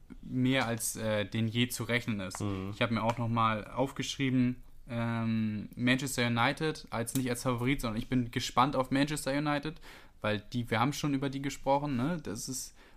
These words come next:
Speaker 1: sehr, sehr holprig in die Saison gestartet, spielen jetzt direkt gegen Paris. Und es ist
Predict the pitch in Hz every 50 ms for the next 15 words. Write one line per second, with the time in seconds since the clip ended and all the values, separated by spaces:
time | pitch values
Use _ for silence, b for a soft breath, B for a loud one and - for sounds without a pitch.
0 | B B - - - 120 110 110 127 143 156 147 135 135 120 110 120 131 143 151
1 | - - 147 143 - - 127 127 117 123 123 117 120 123 117 120 123 147 147 -
2 | - - 139 131 135 135 131 123 - - - - 147 156 160 156 - - - 131
3 | 131 135 131 - 131 127 131 127 - 131 131 123 135 139 139 135 - - B B
4 | B B B B B B B B B B B B B B - - 120 113 113 -
5 | - 127 - -